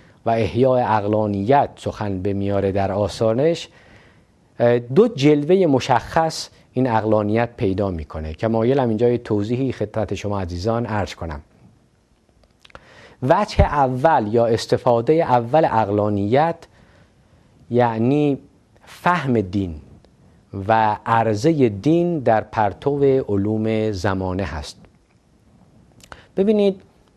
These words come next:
وقتی که ما سخن می‌گیم از خرد روز، خرد جدید یا مدرن ریزن، چیزی نیست الا دانش‌هایی مثل فیزیک و شیمی و کیهانشناسی و اقتصاد و جامعه شناسی و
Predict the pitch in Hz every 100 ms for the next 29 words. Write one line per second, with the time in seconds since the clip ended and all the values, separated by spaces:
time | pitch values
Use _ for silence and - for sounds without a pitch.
0 | _ _ _ 196 202 208 190 180 175 180
1 | 175 - 135 170 170 156 135 147 147 135
2 | 131 - 80 - 120 139 147 143 117 120
3 | 110 87 - - - _ _ _ _ _
4 | _ - - 120 143 143 131 101 101 98
5 | 120 92 95 104 101 95 95 117 135 117
6 | 110 98 92 104 101 92 120 147 156 147
7 | _ _ _ _ _ _ _ _ _ _
8 | - 226 214 220 214 214 - 180 190 185
9 | 175 165 170 _ _ _ _ _ _ _
10 | 117 143 143 139 127 - 180 175 156 151
11 | - 147 135 - 117 107 147 160 - 127
12 | 120 104 - - 113 113 147 147 131 123
13 | 104 - 117 98 110 101 - 107 104 98
14 | - 143 139 120 110 104 - - 101 -
15 | 131 120 120 107 92 98 98 95 90 -
16 | 101 95 87 - 123 117 117